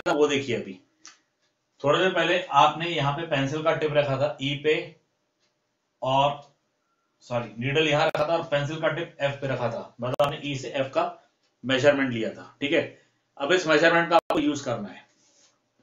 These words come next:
ठीक है, अब आप क्या करो, आपको पता है कि ये angle और ये एंगल equal है, ये वाला point आपका F है, ये वाला point E है, इतना measurement आपको लेना है। ये point H है, तो यहाँ पे एच पे आप needle रखो,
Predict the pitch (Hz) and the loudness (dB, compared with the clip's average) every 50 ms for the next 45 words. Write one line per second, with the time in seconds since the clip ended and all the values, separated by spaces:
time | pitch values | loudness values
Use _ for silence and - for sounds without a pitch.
0 | _ _ - 139 156 156 120 - - - - 131 143 165 170 - - 165 160 156 | _ _ -6 -2 0 0 0 -2 -6 -6 -2 0 2 2 2 2 4 4 4 4
1 | 160 151 151 170 170 - - _ _ _ _ _ _ _ _ _ _ _ - 135 | 4 2 0 0 -2 -6 -12 _ _ _ _ _ _ _ _ _ _ _ -6 -4
2 | 156 165 160 165 160 165 170 170 165 170 160 156 160 165 165 165 160 165 165 165 | -4 -4 -4 -4 -2 0 0 0 -2 -2 -2 -2 0 0 0 0 -2 -2 -2 -2
3 | 165 160 151 151 151 131 - - 139 123 135 151 143 127 135 135 131 - _ _ | 0 0 0 0 -2 -4 -6 -6 -8 -2 2 2 2 2 0 -4 -8 -14 _ _
4 | _ _ _ _ _ _ _ _ _ _ 110 107 120 151 160 165 170 175 170 - | _ _ _ _ _ _ _ _ _ _ -12 -6 -4 0 2 4 4 4 2 0
5 | 160 156 160 151 160 151 151 - 156 147 - - - - _ _ _ _ _ _ | -2 -2 -2 0 0 -2 -2 -2 -2 -2 -2 -4 -6 -14 _ _ _ _ _ _
6 | _ _ _ _ _ _ - 139 147 143 - - 151 160 160 143 123 131 135 143 | _ _ _ _ _ _ -2 -2 -2 -2 -2 -4 -4 -2 -2 -4 -4 -4 -2 -2
7 | 151 156 151 147 147 151 156 151 - - 131 127 120 110 95 95 92 - - - | -2 -2 -4 -4 -4 -4 -4 -6 -8 -10 -8 -8 -8 -8 -8 -10 -14 -20 -20 -18
8 | _ - - - - _ _ _ _ _ _ _ _ _ _ - 131 - 180 175 | _ -16 -16 -16 -18 _ _ _ _ _ _ _ _ _ _ -12 -8 -4 -2 0
9 | 175 165 160 156 160 160 165 170 156 147 139 - 160 143 131 123 120 113 104 98 | 0 0 0 0 0 0 0 0 0 0 0 -2 -2 -4 -2 -2 -4 -6 -8 -10
10 | 92 - - 101 117 147 170 175 170 156 156 160 165 165 - - - 135 131 123 | -14 -16 -12 -6 -2 -2 -2 -2 -2 0 -2 -2 -2 -2 -6 -10 -8 -6 -6 -6
11 | - 117 107 - - _ - 135 135 131 143 151 - 175 - - - 143 147 - | -8 -12 -16 -18 -18 _ -8 -4 -2 0 0 0 -2 -4 -8 -8 -8 -8 -8 -8
12 | - - 160 156 170 160 - 135 127 127 120 135 123 117 113 - - - - | -8 -4 0 0 0 0 -2 -6 -6 -6 -4 -4 -6 -6 -8 -10 -14 -20 -20